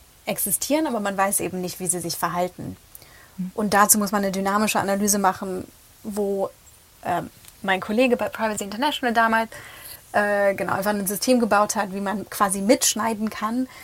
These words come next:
Speaker 1: zwischen meinem Handy und dem W lan, um z-, genau zu sehen, welche Daten, ähm, gesendet und empfangen werden.
Speaker 2: Ich hab einmal noch mal ganz kurz die Zahlen,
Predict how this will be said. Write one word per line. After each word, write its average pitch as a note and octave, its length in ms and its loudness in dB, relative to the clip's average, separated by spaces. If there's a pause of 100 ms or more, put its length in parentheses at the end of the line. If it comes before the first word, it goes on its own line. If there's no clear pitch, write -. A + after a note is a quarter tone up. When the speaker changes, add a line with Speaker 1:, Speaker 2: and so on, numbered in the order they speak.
(120)
Speaker 1:
zwischen A3+ 280 0
meinem G#3 180 0
Handy G#3 360 -2
und G3 160 -2
dem F#3 180 0
W G3 140 0
lan, F#3 240 2
um F#3 140 -4
z-, - 120 -6
genau F#3 260 2
zu G3 140 -2
sehen, F3+ 240 -4
welche F3 200 -4
Daten, F3 440 -4 (480)
ähm, E3+ 500 -4 (220)
gesendet G#3+ 640 2
und F#3+ 120 -4
empfangen F3+ 400 -4
werden. D#3 320 -6 (180)
Speaker 2:
Ich - 160 -8
hab A#3 160 -4
einmal C4+ 280 8
noch A3+ 80 8
mal A#3 140 10
ganz A#3 260 6
kurz - 180 0
die G#3+ 160 4
Zahlen, A3+ 600 8